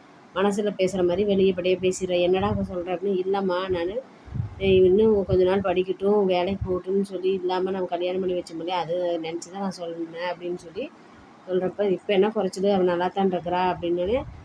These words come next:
"ஒண்ணும் பிரச்சனை இல்லைன்னு" சொல்லிட்டு ஈஸ்வரிக்கு போன் வந்துடுது. ஈஸ்வரி எந்திரிச்சு போயிடுறா.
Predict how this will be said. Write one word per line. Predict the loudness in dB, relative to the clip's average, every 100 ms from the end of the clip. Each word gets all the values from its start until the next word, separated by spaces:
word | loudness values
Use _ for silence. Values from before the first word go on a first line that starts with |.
| -16 -16 -6
"ஒண்ணும் | 2 2 2
பிரச்சனை | -2 2 4
இல்லைன்னு" | 6 4 2
சொல்லிட்டு | 2 2 4 2 0 -6 -16 -20 -20 -20 -12 0
ஈஸ்வரிக்கு | 0 2 0 0
போன் | 2 4
வந்துடுது. | 4 4 2 4 4
ஈஸ்வரி | 4 4 2
எந்திரிச்சு | 2 2 -2 -2
போயிடுறா. | -2 0 0 -2